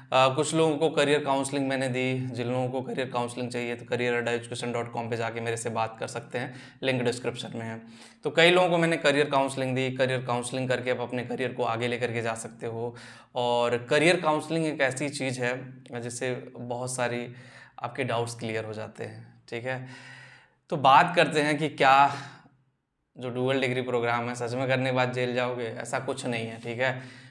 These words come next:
न्यू एजुकेशन पॉलिसी जो दो हज़ार बीस में लॉन्च हुई है उसमें क्लियरली मेंशन किया गया कि आप डुअल डिग्री कर सकते हो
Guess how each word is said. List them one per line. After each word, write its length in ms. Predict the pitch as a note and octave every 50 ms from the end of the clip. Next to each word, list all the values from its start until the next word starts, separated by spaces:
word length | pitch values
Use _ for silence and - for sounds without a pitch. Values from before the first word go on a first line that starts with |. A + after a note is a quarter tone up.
| - - -
न्यू 400 | C3 C3 C#3 D#3+ F3+ G3 G3+ G3+
एजुकेशन 680 | G3 E3 E3+ E3 D3+ D#3+ D#3+ - D#3+ D#3 D3+ - E3+ D#3+
पॉलिसी 520 | - - C#3+ C#3 C3+ C3 B2+ B2+ C#3+ C#3+
जो 140 | C3+ C3+ C3
दो 180 | B2+ C3 C3 C3
हज़ार 200 | B2+ C3 B2+ B2
बीस 280 | B2 C3 C3 C3 C3
में 80 | C#3 B2+
लॉन्च 540 | A#2 A#2 A2+ A#2 A#2+ C#3 D#3 D#3+ D3 - -
हुई 160 | C3 B2 A#2
है 440 | A2+ A2+ A#2 A#2+ B2 A#2+ A#2 - -
उसमें 340 | - B2 - D#3+ D3+ C#3+ -
क्लियरली 600 | - - - F#3 F#3+ F3 F3 F3 E3+ F3 F3+ G3+ G3
मेंशन 420 | F#3 E3 D#3 D#3 - D#3+ D3 C#3
किया 240 | B2+ C3+ C3+ B2+ B2+
गया 260 | B2+ B2+ C3 C3 C3
कि 260 | C3 - A#3 - - -
आप 480 | C3+ C#3 C#3 C#3 - - - - - - _ _ _ _ _ _ _ _ _ _ -
डुअल 400 | C#3 C3 D3 C#3+ C#3+ D3+ C#3 C3
डिग्री 320 | C#3 C3+ B2+ C3 C3+ C#3 C#3+
कर 420 | C#3+ - - - - - C#3 B2
सकते 420 | - - B2+ A2+ - - - B2+
हो 360 | A#2+ A2+ A2+ A2 - - -